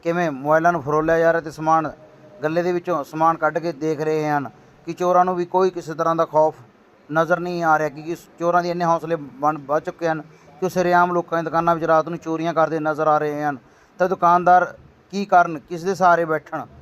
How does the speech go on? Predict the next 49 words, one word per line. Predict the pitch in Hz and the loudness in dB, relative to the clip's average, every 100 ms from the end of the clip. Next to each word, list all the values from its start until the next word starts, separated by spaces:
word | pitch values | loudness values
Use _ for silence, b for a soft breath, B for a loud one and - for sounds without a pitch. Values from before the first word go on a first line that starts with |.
| - - - | -20 -12 -4
ਅਗਰ | 165 185 | 0 2
ਗੱਲ | 160 170 | 2 0
ਕਰੀਏ | 170 170 175 180 | -4 -6 -4 -2
ਤਾਂ | 180 | -2
ਇੱਕ | 180 180 | -2 2
ਆਪਣੇ | 165 165 170 | 2 2 2
ਆਪ | 170 165 | 2 0
'ਚ | |
ਸਵਾਲੀਆ | 160 160 156 165 | -6 0 0 0
ਨਿਸ਼ਾਨ | 165 139 160 165 | -2 -2 -2 0
ਪੈਦਾ | 160 160 | 0 0
ਹੁੰਦਾ | 160 160 | 0 0
ਖੜਾ | 160 | 0
ਨਜ਼ਰ | 175 160 | 0 0
ਆ | 160 | 0
ਰਿਹਾ। | 160 135 B B - | -2 -6 B B 0
ਆਹ | 170 | 2
ਬੱਚ-, | 175 180 165 | 2 -2 -8
ਇੱਕ | - | -8
ਬੰਦੇ | 165 165 | -6 -2
ਦਾ | 170 175 | 0 0
ਚਿਹਰਾ | 170 175 190 | 2 4 4
ਵੀ | 180 | 0
ਨਜ਼ਰ | 156 156 | -2 2
ਆ | 156 160 | 4 4
ਰਿਹਾ | 160 | 2
ਹੈ। | 160 | 0
ਅਗਰ | 156 | 0
ਇਹ | 170 | -2
ਚਿਹਰੇ | 175 170 165 | -2 -4 -4
ਨੂੰ | 175 | -4
ਕੋਈ | 175 | -8
ਪਛਾਣਦਾ | 151 139 151 156 165 | -10 -8 -6 0 0
ਹੈ | 143 - b - | -2 -8 b -8
ਤਾਂ | 165 | -2
ਜਲਦੀ | 165 170 175 165 - _ _ _ _ _ _ _ _ _ _ _ _ _ _ - - | 2 2 0 -6 -10 _ _ _ _ _ _ _ _ _ _ _ _ _ _ -10 0
ਪੁਲਿਸ | 185 170 | 2 2
ਸਟੇਸ਼ਨ | - 180 - 190 | -2 0 2 2
ਨੂੰ | 185 175 - - | 4 2 -2 -8
ਜ਼ਰੂਰ | 123 156 190 156 | 0 6 6 6
ਜਾਣਕਾਰੀ | 165 160 165 165 | 4 4 4 2
ਦਿੱਤੀ | 160 156 175 | 2 -4 0
ਜਾਵੇ, | 170 165 | 2 2
ਜਿਸ | 156 151 | 0 -4
ਦੇ | 156 | -2
ਨਾਲ | 160 160 | 2 4
ਇਹ | 175 | 4
ਲੋਕਾਂ | 170 165 170 | 0 0 0
ਨੂੰ | 151 | 0